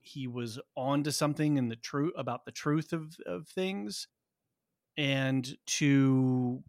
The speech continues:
give his life up for that and to be so impacted by the death of his wife. And, you know, it, it, in a, in a way, it's a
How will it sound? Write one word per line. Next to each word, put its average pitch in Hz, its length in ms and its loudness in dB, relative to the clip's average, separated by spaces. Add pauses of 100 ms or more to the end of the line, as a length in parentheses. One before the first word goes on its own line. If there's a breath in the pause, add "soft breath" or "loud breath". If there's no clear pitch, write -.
give 151 180 4
his 143 220 4
life 135 400 0
up 123 260 0 (180)
for 131 280 -6
that 120 500 -4 (560)
and 123 840 -4 (260)
to 135 140 -4
be 127 680 -2 (220)
so 156 220 0
impacted 135 520 2
by 120 120 0
the 117 120 -6
death 147 460 2 (300)
of 117 180 -4
his 110 340 -6
wife. 107 560 -10 (600)
And, 117 400 -6 (100)
you 127 140 -8
know, 107 140 -10 (160)
it, - 220 -14
it, 135 220 -8
in 127 260 -2
a, 131 120 -6
in 127 80 -4
a 123 60 -4
way, 120 180 -4
it's 117 160 -10
a 117 220 -8